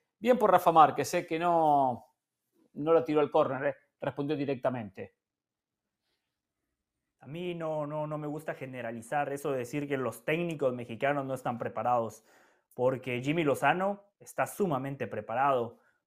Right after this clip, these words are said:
Speaker 2: porque Nacho Ambriz tuvo una preparación integral, porque siguió al Vasco Aguirre, porque antes de debutar como técnico en México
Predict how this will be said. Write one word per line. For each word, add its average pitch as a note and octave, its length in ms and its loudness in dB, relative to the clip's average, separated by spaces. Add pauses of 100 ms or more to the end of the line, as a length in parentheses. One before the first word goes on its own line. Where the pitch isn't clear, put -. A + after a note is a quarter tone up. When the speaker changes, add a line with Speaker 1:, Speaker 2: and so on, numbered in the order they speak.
Speaker 2:
porque C#3 340 0
Nacho D#3 300 4
Ambriz D#3 480 -2
tuvo D3+ 200 -2
una D3+ 220 2
preparación C3 520 0
integral, C#3+ 580 2
porque B2 280 -6
siguió B2+ 340 -2
al C#3+ 80 4
Vasco C3+ 280 0
Aguirre, D3+ 420 0
porque B2+ 380 -4
antes C#3+ 360 -2
de B2 100 -2
debutar A#2+ 460 -4
como B2 240 -6
técnico C#3+ 360 -6
en B2 120 -8
México C#3 520 -4